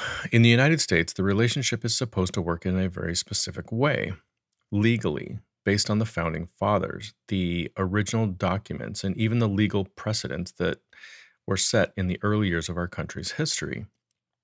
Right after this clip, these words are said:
Back then, it didn't even need to be written down. It was just understood. There was to be this separation between the two,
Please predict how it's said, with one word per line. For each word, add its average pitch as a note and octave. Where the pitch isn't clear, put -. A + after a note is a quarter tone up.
Back B2
then, G2+
it F#2
didn't G#2+
even G#2+
need F#2+
to E2+
be F2
written D#2+
down. F2+
It D2+
was A2+
just -
understood. F#2
There G2+
was G2+
to -
be C3
this B2
separation G2+
between E2+
the D#2+
two, -